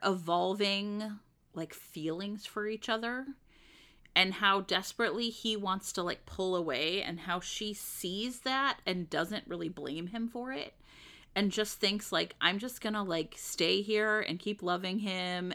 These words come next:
And, you know, he's gonna figure it out sooner or later. Like, it's fascinating to me in some ways, like,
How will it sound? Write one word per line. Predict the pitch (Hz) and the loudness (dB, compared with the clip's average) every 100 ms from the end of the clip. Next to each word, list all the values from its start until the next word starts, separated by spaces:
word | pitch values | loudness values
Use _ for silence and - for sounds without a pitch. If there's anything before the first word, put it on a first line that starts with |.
| - | -6
And, | 165 160 160 156 156 - - - - - | -4 -2 -2 -4 -6 -12 -20 -20 -16 0
you | 208 | 2
know, | 190 170 170 - | 4 4 2 -2
he's | - 214 208 | -4 -2 -2
gonna | 233 214 | -2 -2
figure | - 180 185 | 0 -2 0
it | 170 | 0
out | 151 - - | 2 0 -4
sooner | 165 156 | -4 -4
or | 156 | -2
later. | 160 240 370 170 165 | -2 0 2 4 4
Like, | 175 175 _ _ | 0 -4 _ _
it's | 254 - | -6 -6
fascinating | - 269 427 - 233 202 185 185 | -4 -2 -2 0 2 2 2 0
to | 233 202 | -2 -2
me | 190 185 185 | 0 0 -2
in | - 196 | -2 -2
some | 202 214 214 | 0 -2 0
ways, | 196 185 180 190 | 0 0 0 0
like, | 170 170 | -2 -2